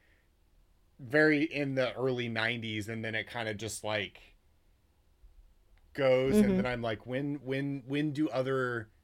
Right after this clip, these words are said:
Speaker 1: minority groups start showing up?" And I don't think
Speaker 2: Or
Speaker 1: that's a bad thing.
Speaker 2: do
Speaker 1: I'm
Speaker 2: you
Speaker 1: just
Speaker 2: think the
Speaker 1: interested in it.
Speaker 2: presence of black nerds in all of these shows is due partly to the success of Family Matters?
Speaker 1: I,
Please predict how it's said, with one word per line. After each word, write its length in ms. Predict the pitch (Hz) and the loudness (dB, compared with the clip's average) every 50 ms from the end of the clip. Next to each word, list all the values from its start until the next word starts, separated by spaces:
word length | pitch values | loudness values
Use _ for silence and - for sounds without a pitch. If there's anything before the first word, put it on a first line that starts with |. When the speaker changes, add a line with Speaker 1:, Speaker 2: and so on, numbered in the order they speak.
| _ _ - | _ _ -10
Speaker 1:
minority 440 | 113 117 117 113 113 113 104 104 | -8 -4 -4 -4 -4 -4 -6 -8
groups 300 | 98 - 110 113 101 - - | -8 -8 -8 -10 -10 -10 -10
start 300 | - - 110 104 98 98 - | -6 -4 -4 -4 -4 -6 -10
showing 800 | - - - - - 117 107 101 101 101 98 95 92 92 - - _ _ _ _ _ - | -12 -12 -10 -8 -6 -6 -4 -2 -2 -4 -4 -6 -10 -14 -16 -20 _ _ _ _ _ -8
up?" 280 | 98 92 - - - - - 143 | -8 -8 -8 -10 -12 -10 -6 0
And 80 | 156 175 | 4 6
I 80 | 214 | 10
don't 140 | 254 330 359 | 12 12 12
think 120 | 359 349 | 12 12
Speaker 2:
Or 20 | 330 | 12
Speaker 1:
that's 180 | 226 202 - | 10 8 2
a 40 | 180 | 4
bad 280 | 135 170 170 160 147 - | 6 8 8 8 6 4
thing. 140 | - 117 - | 2 2 8
Speaker 2:
do 0 | |
Speaker 1:
I'm 100 | - 370 | 12 12
Speaker 2:
you 100 | 466 554 | 12 12
Speaker 1:
just 60 | 554 | 12
Speaker 2:
think 200 | - 571 571 539 | 12 10 8 8
the 40 | - | 4
Speaker 1:
interested 300 | - - - - 285 277 | 0 -2 6 10 10 10
in 100 | 294 - | 10 10
it. 120 | 311 311 | 10 8
Speaker 2:
presence 100 | 294 - | 10 10
of 160 | 311 240 214 - | 8 6 6 8
black 360 | - 233 233 233 240 240 - | 10 12 12 12 12 10 8
nerds 600 | 240 233 220 220 220 233 247 262 240 240 - - - | 8 10 10 12 12 12 12 10 8 6 0 -2 4
in 160 | - 233 233 220 | 8 8 8 10
all 240 | 196 220 226 233 | 10 10 12 12
of 100 | 247 240 | 10 10
these 180 | 220 254 247 247 | 8 6 6 6
shows 540 | - - 220 214 202 208 220 233 262 240 240 | 6 8 10 10 12 12 12 10 10 8 4
is 240 | 220 240 202 180 - | 2 2 2 2 2
due 280 | - 208 214 226 240 | 4 6 8 8 6
partly 400 | 220 - 202 208 - - 262 262 226 | 8 8 6 8 8 8 6 6 6
to 120 | - 294 | 6 6
the 120 | 262 302 | 6 6
success 580 | - - - 226 - - - 208 190 226 233 - | 4 2 0 -2 -2 2 6 8 8 8 6 4
of 80 | 214 180 | 0 0
Family 540 | - - - 156 151 175 208 233 285 320 330 | 2 2 2 2 4 4 6 6 6 6 6
Matters? 720 | 330 339 349 349 349 359 359 370 381 392 - - - - - | 6 6 6 8 8 8 8 8 6 4 2 -2 -4 -2 0
Speaker 1:
I, 280 | - 202 233 247 226 | 2 4 6 6 4